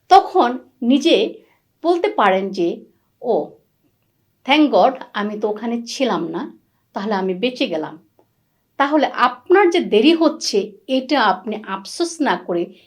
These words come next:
সেখানে ভালো কি হয়েছে সেটা খুঁজুন। দুই নাম্বার হচ্ছে যদি কেউ আপনার নামে কোনো বদনাম করে তখন সেটা আপনি কানে নেবেন না। আপনার যদি সমালোচনা করে আপনি সেটা কখনোই কানে নেবেন না।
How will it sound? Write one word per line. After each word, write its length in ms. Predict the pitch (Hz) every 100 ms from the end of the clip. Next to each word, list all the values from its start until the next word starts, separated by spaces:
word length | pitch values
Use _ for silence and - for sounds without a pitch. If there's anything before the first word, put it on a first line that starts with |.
| _
সেখানে 400 | - 190 - 196
ভালো 400 | 196 - 190 233
কি 220 | 233 269
হয়েছে 500 | 262 185 170 - 302
সেটা 320 | - 214 175
খুঁজুন। 380 | - - 170 - _ _ _ -
দুই 180 | 339 427
নাম্বার 300 | 480 427 285
হচ্ছে 460 | 214 208 - 508 - _ _ _ _ _ _ _ 330
যদি 480 | 262 359 359 415 415
কেউ 460 | 320 330 208 165 - -
আপনার 420 | 202 233 208 202
নামে 240 | 202 202
কোনো 340 | 202 208 185 -
বদনাম 560 | 175 190 247 349 381 349
করে 340 | 160 160 - _ _ _
তখন 300 | 277 285 339
সেটা 380 | 330 - 240 220
আপনি 260 | 202 240 233
কানে 320 | 302 320 330
নেবেন 280 | 185 175 147
না। 300 | 143 - _ _ _ _ _ _ _ _
আপনার 400 | 208 - 214 202
যদি 160 | 202
সমালোচনা 680 | 202 - 294 440 453 339 277
করে 260 | 233 185 190
আপনি 260 | - - 220
সেটা 280 | - 190 -
কখনোই 480 | 190 - 277 381 - -
কানে 220 | 180 160
নেবেন 280 | 147 139 135
না। 240 | -